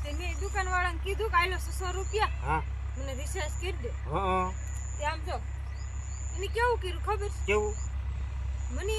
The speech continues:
Speaker 1: એને એમ કીધું કે "આપો તમારો નંબર."
Speaker 2: લે, હાલ.
Speaker 1: હું એને એટલી બધી કેમી ગઈ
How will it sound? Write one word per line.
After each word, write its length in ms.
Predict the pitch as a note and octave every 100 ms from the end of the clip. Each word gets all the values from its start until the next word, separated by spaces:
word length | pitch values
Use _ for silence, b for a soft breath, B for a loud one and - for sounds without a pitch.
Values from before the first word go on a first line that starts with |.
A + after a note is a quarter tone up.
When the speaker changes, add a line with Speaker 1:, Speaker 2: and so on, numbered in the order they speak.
| A4
Speaker 1:
એને 120 | G#4+
એમ 240 | G#4+ A4+
કીધું 340 | G#4+ G#4+ A#4+ -
કે 60 |
"આપો 460 | G#4+ F4 F4 G4 B4
તમારો 360 | A4 F#4+ E4 C4+
નંબર." 280 | C#4+ C4+ - - - - -
Speaker 2:
લે, 180 | E3+ D3
હાલ. 220 | D3 D#3+ -
Speaker 1:
હું 120 | E4+
એને 200 | G#4 F#4+
એટલી 220 | G#4 G4
બધી 240 | G4+ G#4 G4
કેમી 300 | G4+ F#4 F#4
ગઈ 280 | F4 D#4